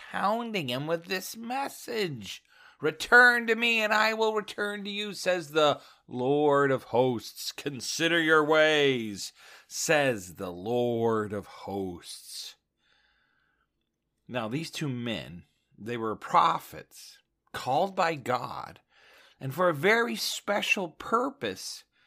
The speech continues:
And that special purpose was to wake the people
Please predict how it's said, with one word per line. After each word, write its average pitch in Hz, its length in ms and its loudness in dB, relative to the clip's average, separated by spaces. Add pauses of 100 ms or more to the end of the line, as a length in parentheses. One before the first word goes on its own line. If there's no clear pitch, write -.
(720)
And 151 220 -6
that 247 320 0
special 240 760 2
purpose 214 1080 -2 (400)
was 165 300 -2
to - 220 -8
wake 160 920 -2 (160)
the 139 160 -2
people 196 800 -4